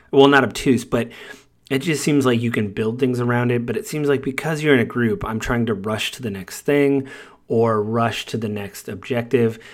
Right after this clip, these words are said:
uh, especially because if you get stuck in, um, you know, there's four acts in the game. Uh, there's several points to those acts you have to get to.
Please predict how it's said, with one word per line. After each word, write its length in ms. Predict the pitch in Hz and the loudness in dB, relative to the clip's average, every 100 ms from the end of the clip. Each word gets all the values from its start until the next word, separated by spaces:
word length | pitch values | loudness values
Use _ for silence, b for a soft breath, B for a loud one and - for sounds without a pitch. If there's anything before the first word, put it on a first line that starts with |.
| B - | B -10
uh, 220 | 104 101 | -8 -8
especially 420 | 110 - 117 - 113 | -10 -6 -4 0 -2
because 360 | 113 117 104 | 0 -2 -2
if 160 | 104 131 | -2 -4
you 60 | |
get 180 | 127 - | -2 -4
stuck 540 | - - - 120 - - | -8 -10 -4 -6 -6 -14
in, 380 | - 110 104 - _ 110 | -6 -6 -6 -12 _ -12
um, 460 | 101 98 92 104 _ _ | -10 -10 -12 -14 _ _
you 120 | 123 | -2
know, 100 | 113 | -2
there's 240 | 104 104 - | -2 -4 -6
four 320 | - 143 135 | 4 6 6
acts 300 | 117 110 - | 4 -4 -4
in 60 | 113 | -4
the 60 | |
game. 400 | 104 107 104 110 B B B - | -2 -4 -4 -8 B B B -12
Uh, 320 | 101 98 95 | -8 -8 -8
there's 240 | 92 101 - | -8 -8 -4
several 760 | - 113 117 110 107 104 98 - _ _ _ - | 0 0 0 -2 -2 -4 -6 -14 _ _ _ 2
points 360 | - 120 117 - | 4 4 -2 -4
to 100 | 110 | -2
those 240 | 110 98 | -2 -4
acts 360 | 107 101 104 - | -8 -8 -8 -8
you 60 | 98 | -8
have 180 | 101 | -8
to 80 | 101 | -12
get 260 | - 113 - | -10 -10 -4
to. 320 | 135 127 131 | 2 2 0